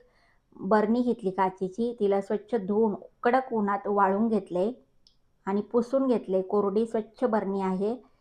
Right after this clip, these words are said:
त्यामध्ये आता ह्या फोडी भरूया आणि बरणीला घट्ट झाकण लावून ही बरणी तुम्ही कोवळ्या उ-, उन्हामध्ये एक दोन दिवस ठेवू शकता किंवा कोवळं ऊन तुमच्या घरामध्ये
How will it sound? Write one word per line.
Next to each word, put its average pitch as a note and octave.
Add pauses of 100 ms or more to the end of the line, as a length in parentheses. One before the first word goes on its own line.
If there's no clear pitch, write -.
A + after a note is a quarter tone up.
(360)
त्यामध्ये G3+
आता G3+
ह्या G#3 (120)
फोडी G3+
भरूया F#3+ (440)
आणि A3
बरणीला G3+ (480)
घट्ट G#3+
झाकण C4
लावून G3+ (520)
ही B3+
बरणी G3+
तुम्ही G3
कोवळ्या G#3
उ-, A#3 (100)
उन्हामध्ये G3 (140)
एक G3
दोन A3+
दिवस G3+ (140)
ठेवू A3
शकता G#3 (540)
किंवा G#3+
कोवळं A3
ऊन A#3+
तुमच्या G#3
घरामध्ये F#3+